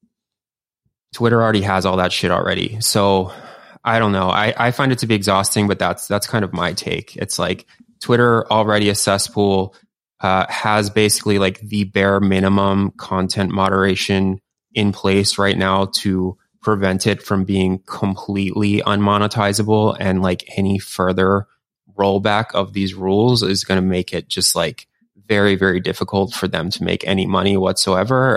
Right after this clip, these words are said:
And Elon Musk didn't become the world's richest man by running charities. And I, I just don't think,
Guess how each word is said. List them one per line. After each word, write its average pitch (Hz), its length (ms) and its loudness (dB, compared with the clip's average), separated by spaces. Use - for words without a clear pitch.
And 92 380 -2
Elon 92 240 -2
Musk 92 400 -4
didn't 143 220 4
become 113 420 0
the 107 140 2
world's 107 360 0
richest 107 520 -2
man 104 340 2
by 98 420 0
running 101 340 0
charities. 131 800 2
And 101 400 0
I, 98 200 0
I 104 80 -2
just 101 240 -4
don't 95 220 -2
think, - 420 -8